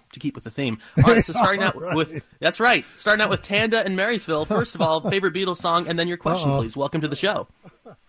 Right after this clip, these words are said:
Speaker 2: You're putting Tanda on the spot here. <laughs>
Speaker 1: Yeah, we are. Tanda, you're on? Oh, it looks
Speaker 2: Uh-oh.
Speaker 1: like she's got her radio on. Tanda, if you could listen through your
Speaker 2: Uh-oh.
Speaker 1: phone.
Speaker 2: <laughs>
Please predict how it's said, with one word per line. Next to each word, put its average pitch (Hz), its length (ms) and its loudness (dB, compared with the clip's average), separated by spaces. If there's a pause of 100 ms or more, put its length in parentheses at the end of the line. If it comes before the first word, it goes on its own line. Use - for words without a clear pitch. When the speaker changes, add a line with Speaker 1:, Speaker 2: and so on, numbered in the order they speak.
(2000)
Speaker 2:
You're 139 140 6
putting 143 320 -2
Tanda 151 340 2
on 127 160 -2
the 117 100 -2
spot 135 340 0
here. 101 300 -6
<laughs> 147 260 -4
Speaker 1:
Yeah, 131 280 0
we 123 120 -6
are. 151 340 -4 (140)
Tanda, 185 300 2
you're 165 140 2
on? 254 240 -4 (1900)
Oh, 123 100 -8
it 180 40 -6
looks 147 120 -8
Speaker 2:
Uh-oh. 135 60 -6
Speaker 1:
like 135 100 -8
she's - 380 -14 (480)
got 120 140 -8
her 113 100 -4
radio 120 340 -4
on. 110 240 -8
Tanda, 165 280 2
if 147 120 2
you 160 60 -8
could 170 160 2
listen 170 240 2
through 156 140 -2
your 139 120 -4
Speaker 2:
Uh-oh. 127 140 -8
Speaker 1:
phone. 202 580 0 (320)
Speaker 2:
<laughs> 156 680 -2